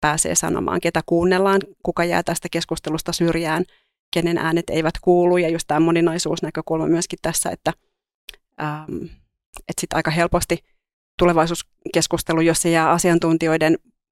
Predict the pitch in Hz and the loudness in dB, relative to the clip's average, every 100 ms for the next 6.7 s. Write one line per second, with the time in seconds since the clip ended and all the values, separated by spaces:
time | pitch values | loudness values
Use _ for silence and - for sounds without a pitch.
0 | - 165 170 - 180 185 208 196 180 180 | 0 2 0 2 2 4 4 4 2 2
1 | 156 147 110 - - - _ _ _ - | 0 0 2 0 0 -4 _ _ _ -6
2 | 147 127 - _ _ _ _ _ 175 170 | -4 -8 -12 _ _ _ _ _ 0 0
3 | - 165 170 - 170 170 170 156 170 165 | 2 2 2 2 2 2 0 -2 -2 -6
4 | _ _ - 165 - - 170 170 175 170 | _ _ -2 -2 -2 -4 -2 2 4 4
5 | 165 160 160 165 - _ _ - 156 143 | 2 0 0 -4 -6 _ _ -10 -8 -8
6 | 143 - _ _ - 151 | -10 -14 _ _ -8 -6